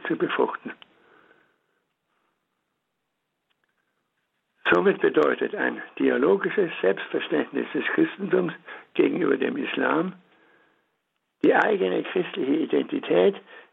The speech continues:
nicht mehr in Selbstgenügsamkeit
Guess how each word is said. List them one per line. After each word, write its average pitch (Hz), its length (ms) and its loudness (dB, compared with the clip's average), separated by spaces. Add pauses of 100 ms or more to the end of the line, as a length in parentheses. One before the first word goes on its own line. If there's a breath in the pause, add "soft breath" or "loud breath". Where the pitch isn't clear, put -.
(100)
nicht - 340 -2
mehr 185 280 2
in 139 260 -4
Selbstgenügsamkeit 151 1400 0